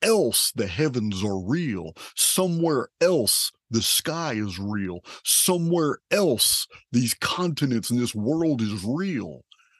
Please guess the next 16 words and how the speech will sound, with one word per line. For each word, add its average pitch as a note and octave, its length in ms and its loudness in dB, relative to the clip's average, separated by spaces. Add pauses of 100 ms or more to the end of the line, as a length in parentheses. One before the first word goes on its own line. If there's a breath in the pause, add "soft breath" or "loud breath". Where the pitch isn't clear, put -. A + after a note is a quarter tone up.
(380 soft breath)
but A2 180 0
it's A2+ 240 -2
not A2 360 -2
here. B2 800 -4 (360)
We're D#3+ 300 0
in A#2 80 2
a F#2+ 100 -2
hollow A2 440 -2
field, F#2 560 -6 (240 loud breath)
and A#2 120 2
that A2 140 0
hollow D#3 400 2
field A2+ 320 -2
is G2 140 -6
doing A2 260 -2
its, G#2+ 220 -6